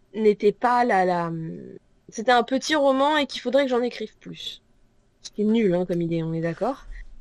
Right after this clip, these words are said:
Euh, mais à l'époque, euh, bah, je sortais, je, je sortais de quasiment quinze ans à écrire des nouvelles, donc, euh,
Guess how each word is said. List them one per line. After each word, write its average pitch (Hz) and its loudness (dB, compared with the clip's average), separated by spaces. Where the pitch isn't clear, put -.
Euh, 170 0
mais 175 2
à 175 6
l'époque, 220 2
euh, 180 4
bah, 175 2
je 170 -2
sortais, 220 -2
je, - -10
je 175 -8
sortais - -4
de 190 -4
quasiment 170 -2
quinze 196 0
ans 220 2
à 196 2
écrire 180 -2
des 180 4
nouvelles, 175 2
donc, 165 -4
euh, 147 -4